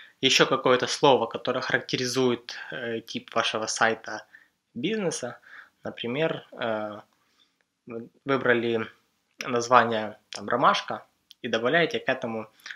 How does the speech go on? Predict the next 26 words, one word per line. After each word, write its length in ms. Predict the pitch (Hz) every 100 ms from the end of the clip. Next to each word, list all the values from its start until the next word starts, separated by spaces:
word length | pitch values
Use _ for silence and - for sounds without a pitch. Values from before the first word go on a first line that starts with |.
| _
«Ромашка 540 | - 127 156 - 131 -
Agency» 540 | 123 117 104 110 - 101
или 260 | 107 101
«Ромашка 560 | 101 104 120 151 - 127
Group», 380 | 113 120 113 98 - -
«Ромашка 560 | 165 - 117 156 - 131 131
Estate», 440 | 127 - - 107 -
если 280 | 104 - 110
это, 540 | 110 - 101 101 104 - - - - -
э, 480 | - 104 98 98 101 _ - - - _
например, 340 | - - 104 107
про 120 | 117
недвижимость, 560 | 117 110 104 98 - 104
да, 240 | 117 131 107 - 92
ваш 280 | 92 101 -
сайт, 380 | - 98 95 - - - _
там, 140 | 101 -
«Ромашка 560 | 110 117 151 165 -
Company», 720 | 127 - 123 110 - 104 - -
вот, 260 | - - -
и 80 | 151
т-, 240 | - 156
т-, 120 | 147 139
такие 320 | - - 120
другие 300 | 117 123 120
варианты. 500 | 160 220 220 156